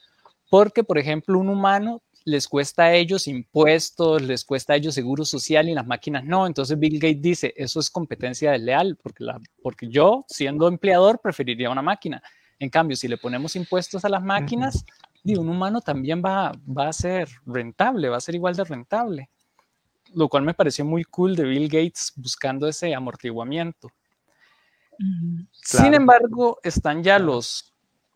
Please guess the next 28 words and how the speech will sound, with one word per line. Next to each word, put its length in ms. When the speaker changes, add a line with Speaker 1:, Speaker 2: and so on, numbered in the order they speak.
Speaker 1:
los 400
que, 200
los 160
defensores 720
que 100
decían 560
que 180
la 100
inteligencia 560
artificial 520
más 140
bien 220
va 60
a 40
crear, 500
al 380
librar 600
parte 360
de 340
s-, 720
de, 760
digamos, 400
al 100
librar 380
gente 320
de 80
ciertos 420
oficios, 640